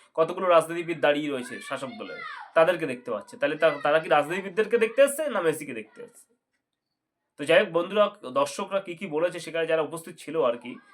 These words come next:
তারা, আম, গেল মেসিকে দেখতে,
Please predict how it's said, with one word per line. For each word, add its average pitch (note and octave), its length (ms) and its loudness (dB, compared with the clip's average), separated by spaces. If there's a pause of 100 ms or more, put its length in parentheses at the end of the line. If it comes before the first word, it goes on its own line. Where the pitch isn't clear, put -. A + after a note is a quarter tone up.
(160)
তারা, C#3+ 420 4 (300)
আম, B2 520 2 (600)
গেল E3 160 4
মেসিকে F#3 340 -2
দেখতে, E3+ 460 -6